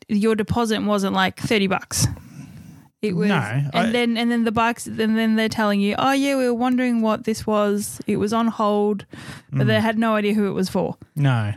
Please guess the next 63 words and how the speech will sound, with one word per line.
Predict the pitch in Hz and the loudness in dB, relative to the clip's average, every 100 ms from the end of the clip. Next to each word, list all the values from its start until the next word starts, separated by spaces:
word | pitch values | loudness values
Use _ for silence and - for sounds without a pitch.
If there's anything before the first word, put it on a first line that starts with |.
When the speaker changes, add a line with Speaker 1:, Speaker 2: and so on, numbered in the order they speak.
| - | 0
Speaker 1:
After | 226 220 233 | -2 0 0
you've | 226 208 | 0 0
given | 220 214 | 0 2
them | 202 196 - | 2 0 -2
all | 214 214 | 0 0
your | 208 | 0
details | 196 185 208 208 190 | 0 -2 0 0 0
and | 180 - | -2 -6
stuff. | - - - | -12 -14 -2
Speaker 2:
Yeah, | 214 214 202 | 2 2 2
my, | 185 | 2
yeah, | 165 | 2
my | 143 147 | 2 4
name, | 156 165 165 165 151 | 4 4 4 2 2
phone | 151 147 147 | 2 2 2
number, | 147 143 143 143 143 131 135 | 2 2 2 2 2 0 0
email, | 139 139 139 | 2 2 2
all | 135 139 | 0 0
that | 135 123 | 0 -2
jazz. | 120 120 120 120 120 - - - - | 0 2 4 2 2 -2 -6 -8 0
And | 127 | 0
so | - 135 | 2 0
I | 131 131 143 143 139 139 135 131 131 - - - - 165 190 | 0 0 0 2 2 2 2 0 -2 -10 -14 -10 -2 0 0
basically | - 208 202 190 185 180 175 170 147 - | -2 -2 0 2 2 2 2 0 -4 -12
was | 143 143 127 | -2 0 2
like, | 127 127 | 2 0
"Okay, | 127 123 - - | 0 0 0 -2
you | - 87 107 120 | -4 -4 0 4
guys | 117 107 104 | 4 4 2
have | 92 | 0
lost | 92 - | -2 0
the | |
bike | 98 107 113 | 0 0 2
or | |
something." | 120 | 2
But | 123 | 2
it's | 139 | 2
like, | 160 | 0
No, | 196 | 2
no, | 208 190 | 2 2
no, | 190 185 | 2 2
we | 147 | 2
have | 190 185 | 2 2
one | 156 | 2
here, | 156 143 | 2 2
but | |
we, | 131 | 0
there | 127 131 | 0 0
was | 127 | 2
no | 131 127 | 4 2
details | 120 120 123 | 0 2 2
attached | 110 123 | 2 2
to | 127 | 2
it. | 113 | 2
It | 117 | 2
was, | 113 120 | 2 0
was | 120 117 | 0 0
it | |
the | 120 139 | 2 0
X | 139 123 | 0 0
L? | 123 123 | 2 2
Da, | |
da, | 113 | 0